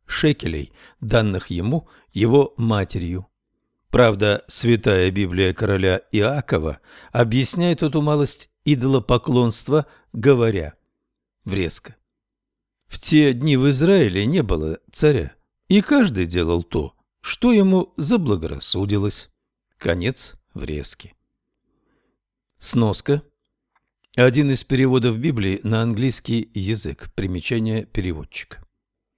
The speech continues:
Все же, это деяние должно было быть общепринятым, так как Мика после того, как он нанял жреца-гадальщика для своего эфода и терафима, заявляет:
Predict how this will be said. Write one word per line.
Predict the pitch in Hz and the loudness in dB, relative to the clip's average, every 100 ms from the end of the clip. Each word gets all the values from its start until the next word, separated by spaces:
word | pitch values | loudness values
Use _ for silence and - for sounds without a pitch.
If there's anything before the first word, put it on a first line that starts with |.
| _ _ _ _ _ _ - | _ _ _ _ _ _ -12
Все | - 202 196 | -2 2 2
же, | 104 73 - _ _ | 0 -6 -12 _ _
это | 131 117 135 127 | -2 2 0 0
деяние | 117 104 123 113 175 139 85 | -4 -2 0 2 2 2 0
должно | 82 95 98 104 | 0 -2 -2 -2
было | 82 87 | -2 -2
быть | 87 90 - | -2 -4 -4
общепринятым, | - 131 - - 131 131 139 143 143 151 151 - - _ | 2 2 2 -2 -2 -2 -2 -2 -2 -4 -4 -10 -20 _
так | 127 120 | 0 2
как | - 120 | 2 0
Мика | 127 123 120 120 | 2 2 2 0
после | 110 160 139 - 85 | 0 0 0 0 -4
того, | 92 85 85 | -4 -4 -4
как | 110 95 | -4 -2
он | 110 110 | 0 0
нанял | 110 98 90 87 - | 0 -2 -2 -4 -4
жреца-гадальщика | - 110 113 - - 80 71 _ - 123 165 76 - - - - - _ | -2 0 0 -2 -6 -6 -8 _ -6 -2 0 -2 -4 -12 -14 -20 -20 _
для | - 113 | 0 2
своего | 117 - 110 107 104 - | 2 2 2 2 2 0
эфода | 117 110 175 170 92 | 0 0 0 0 0
и | - 104 | -4 -4
терафима, | - 95 90 - 80 78 - - | -2 -2 -2 -4 -8 -10 -12 -14
заявляет: | - 101 127 123 120 110 92 82 | -6 0 2 4 2 2 2 -2